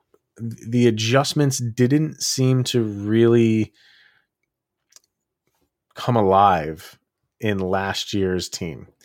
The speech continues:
where this year it's, if they have a bad period, they, you, you have complete confidence in the team and in the coaching staff to make those adjustments and then have the team carry out those adjustments.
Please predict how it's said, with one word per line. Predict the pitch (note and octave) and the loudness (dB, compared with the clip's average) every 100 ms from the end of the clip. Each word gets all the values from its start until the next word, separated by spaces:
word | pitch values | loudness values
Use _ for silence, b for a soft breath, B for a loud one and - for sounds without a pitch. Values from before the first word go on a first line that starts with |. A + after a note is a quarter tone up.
| b b b b _ | b b b b _
where | G2 G2 F#2+ F2+ | -2 2 2 2
this | F2+ A2 B2+ - | 0 0 0 -2
year | G#2 F#2+ F2+ - | -2 0 -2 -4
it's, | F#2+ F2 - - _ _ _ _ _ _ _ _ | -6 -6 -12 -14 _ _ _ _ _ _ _ _
if | C#3 C#3+ - | -2 -2 0
they | C#3+ | 0
have | C3+ C3+ B2+ A#2+ | 2 0 0 0
a | |
bad | G#2 G#2+ G#2+ | -2 -4 -6
period, | - G#2 F#2+ E2+ - - b b b b b b b b _ | -6 -6 -4 -6 -10 -18 b b b b b b b b _
they, | - G2+ G2+ A2 A2+ | -14 -12 0 4 4
you, | A#2 A#2 B2 C#3 | 4 2 2 2
you | B2 B2+ | 0 -2
have | A#2 A2+ F#2+ F2+ - - _ _ | -2 -4 -4 -6 -14 -20 _ _
complete | B2 G#2 - D#3+ | -6 -4 -2 -2
confidence | - - A#2+ A#2+ G#2+ G2+ | -2 -2 -2 0 -4 -4
in | F#2 | -8
the | E2+ | -10
team | - C3 C3+ | -2 0 2
and | A#2 | 0
in | G2 | -2
the | F2+ | -2
coaching | - G#2+ G#2 | 0 0 -2
staff | - F#2+ F2+ - b b _ | -6 -6 -6 -8 b b _
to | - | -6
make | G#2 G2+ | -4 -2
those | A2 | -2
adjustments | G#2 G#2 G2 - F#2+ - - | 0 0 0 0 -6 -8 -6
and | G#2 G2+ | -2 0
then | G2 | 0
have | - - A2 A2+ | -2 0 0 2
the | A2+ | -2
team | - A#2 G#2+ G#2 | 0 0 2 0
carry | - A2 G2 G2 | -2 2 2 4
out | F#2+ | 2
those | - F#2 E2+ | 0 -4 -2
adjustments. | E2+ D#2 - - - | -6 -8 -10 -14 -16